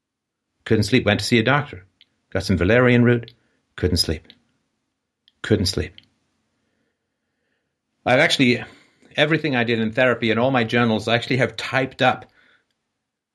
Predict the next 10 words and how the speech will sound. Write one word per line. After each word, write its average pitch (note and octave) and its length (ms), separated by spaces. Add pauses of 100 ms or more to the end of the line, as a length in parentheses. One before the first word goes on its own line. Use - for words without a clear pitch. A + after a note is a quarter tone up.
(160)
in G#2+ 240
book - 240
format A2+ 520
with F#2+ 260
footnotes G2+ 460
so G#2+ 100
I G2 60
could - 180
remember A2 460
everything A2+ 600